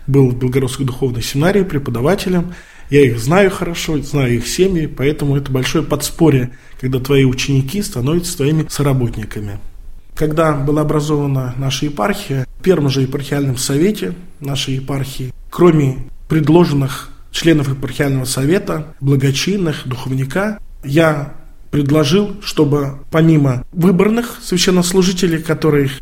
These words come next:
представило епархиальное собрание для управления нашей епархией, входили председатели четырёх отделов: миссионерского, социального, молодёжного и образовательно-катехизаторского.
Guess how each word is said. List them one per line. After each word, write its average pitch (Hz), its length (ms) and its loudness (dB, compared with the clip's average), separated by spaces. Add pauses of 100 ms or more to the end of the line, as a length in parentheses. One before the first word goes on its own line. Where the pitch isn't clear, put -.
представило 139 600 2
епархиальное 139 560 2
собрание 135 680 0 (160)
для 156 180 4
управления 143 560 4
нашей 127 340 -2
епархией, 123 600 -6
входили 220 800 2
председатели 170 760 0
четырёх - 640 0 (100)
отделов: 131 680 0 (440)
миссионерского, 208 960 2
социального, 214 840 0 (120)
молодёжного 185 640 2
и 185 180 0
образовательно-катехизаторского. 131 1500 -4